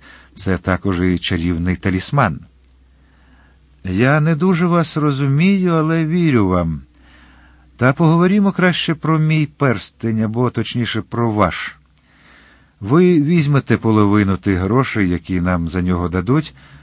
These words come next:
або я викину його в сену, а я не певен того, чи знайдеться знову рибина, яка буде настільки люб'язна, що принесе його нам, неначе Полікратові.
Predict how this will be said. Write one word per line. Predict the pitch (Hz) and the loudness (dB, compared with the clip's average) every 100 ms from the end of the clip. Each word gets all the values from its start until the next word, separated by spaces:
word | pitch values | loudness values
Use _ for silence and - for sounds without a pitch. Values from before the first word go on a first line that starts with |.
| - | -16
або | 87 87 104 | -10 -2 2
я | 104 104 | 4 2
викину | 98 110 117 120 107 104 | 2 0 0 -2 0 0
його | 101 95 104 | 2 0 0
в | 90 | -4
сену, | - - 139 90 76 - | -6 -2 0 0 -4 -8
а | 80 | -10
я | 87 95 95 95 | -6 -2 -2 -2
не | 95 107 | -4 -4
певен | - 127 98 90 | -2 0 0 -2
того, | 95 92 92 - - - _ | -2 -2 -4 -10 -20 -20 _
чи | - 113 | -4 -2
знайдеться | 92 117 110 95 95 - 104 101 | -2 0 2 2 -2 -2 0 0
знову | 82 98 110 101 92 92 80 - - - - - - _ | 0 0 2 2 2 0 -2 -10 -20 -20 -20 -20 -20 _
рибина, | 98 104 95 92 127 120 | -6 -2 0 2 2 2
яка | 98 92 - 98 | 2 0 0 0
буде | 92 98 92 92 | 2 0 2 0
настільки | 92 87 - 104 85 101 | 0 -4 -4 -4 -4 -4
люб'язна, | 95 82 90 113 107 104 | -2 -2 0 0 -2 -6
що | - 92 | -6 -8
принесе | - 95 90 - 95 | -4 -2 -2 -2 -2
його | 90 85 90 | -2 -2 -2
нам, | 90 85 73 - _ | -2 -2 -6 -12 _
неначе | 92 92 90 87 92 | -6 -4 -4 -4 -8
Полікратові. | 85 95 95 110 98 85 80 62 | -4 -2 -2 0 -2 -2 -10 -14